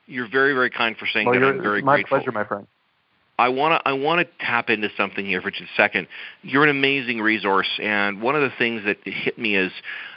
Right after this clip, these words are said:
Speaker 1: um, interesting, unique, and really special was your approach in, um, in coaching men. Can you share that for a minute? Because I don't know that this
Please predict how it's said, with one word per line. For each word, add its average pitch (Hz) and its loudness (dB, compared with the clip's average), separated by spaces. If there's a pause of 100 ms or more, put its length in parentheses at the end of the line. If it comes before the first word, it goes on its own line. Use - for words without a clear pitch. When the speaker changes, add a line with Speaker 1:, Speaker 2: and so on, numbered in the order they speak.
(120)
Speaker 1:
um, 95 4 (100)
interesting, 113 0
unique, 107 -4
and 110 -4
really 131 2
special 104 0 (340)
was 104 2 (360)
your 123 0
approach - -2
in, 104 -4
um, 90 0 (220)
in 123 -2
coaching 143 -2
men. 92 2 (320)
Can 160 0
you 262 0
share 110 4
that 117 2
for - -8
a 117 -8
minute? 123 -6
Because 139 0 (320)
I 180 2
don't 285 -4
know 147 0
that 120 0
this 127 -2